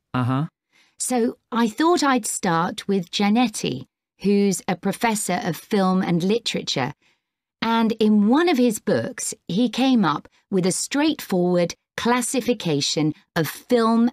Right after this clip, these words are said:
Speaker 2: adaptations based on how faithful they are to the original plays and novels.
Speaker 1: Right.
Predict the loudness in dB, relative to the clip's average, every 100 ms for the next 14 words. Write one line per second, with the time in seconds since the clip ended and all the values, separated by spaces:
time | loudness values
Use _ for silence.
0 | 0 0 0 -2 -2 0 0 0 -2 -4
1 | -6 -8 -2 0 0 -4 -4 0 0 0
2 | 0 -2 -2 -4 -2 -2 -2 -4 -2 0
3 | 0 0 0 -2 _ _ -6 -2 0 2
4 | 2 2 0 0 0 2 2 2 0 -4
5 | -4 0 2 4 2 0 -4 -6 -12 _
6 | -2 0 2 0 -2 -6